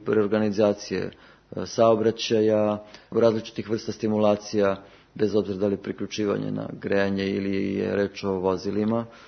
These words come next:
I, razume se, naša ideja, ne samo ideja, nego odluka našeg ministarstva da u tim nevelikim sredstvima kojima raspolažemo ove godine krenemo sa subvencijama za električne, e,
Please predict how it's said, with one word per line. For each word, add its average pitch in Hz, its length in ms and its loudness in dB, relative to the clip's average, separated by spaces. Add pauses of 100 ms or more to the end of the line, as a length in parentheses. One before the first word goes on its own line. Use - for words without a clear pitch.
(120)
I, 117 540 2
razume 110 320 0
se, 107 320 2 (360)
naša 104 840 0 (460)
ideja, 117 580 6
ne 127 120 4
samo 113 260 2
ideja, 107 340 6
nego 101 500 2 (380)
odluka 113 460 2 (140)
našeg 101 320 -4
ministarstva 98 680 0
da 101 220 2
u 98 80 0
tim 104 240 0
nevelikim 101 460 0
sredstvima 101 480 -6
kojima 107 240 -4
raspolažemo 101 680 -2
ove 95 180 0
godine 95 320 -2
krenemo 95 340 -4
sa - 120 -14
subvencijama 95 640 -4 (360)
za 92 340 -4 (160)
električne, 98 580 -4 (640)
e, 95 80 -6